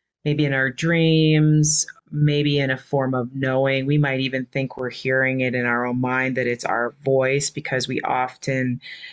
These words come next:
you know, don't know how to differentiate between how we're getting information, um, until you're much more developed. And we can also work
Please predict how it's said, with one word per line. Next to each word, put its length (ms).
you 100
know, 380
don't 200
know 80
how 120
to 140
differentiate 880
between 340
how 320
we're 140
getting 320
information, 1040
um, 600
until 260
you're 260
much 320
more 180
developed. 720
And 880
we 240
can 160
also 400
work 320